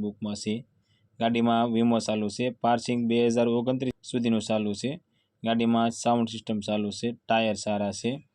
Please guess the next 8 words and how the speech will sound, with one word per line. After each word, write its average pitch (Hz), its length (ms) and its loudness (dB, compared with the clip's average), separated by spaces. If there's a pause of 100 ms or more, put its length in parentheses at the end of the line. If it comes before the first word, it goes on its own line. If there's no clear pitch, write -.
(520)
એન્જિન 123 340 0
એકદમ 127 360 0 (200)
પાવરફુલ 117 460 2
છે, 117 180 -2 (180)
એ 123 140 -2
સી 117 240 -2
પાવરફુલ 107 480 0
છે. 117 200 -4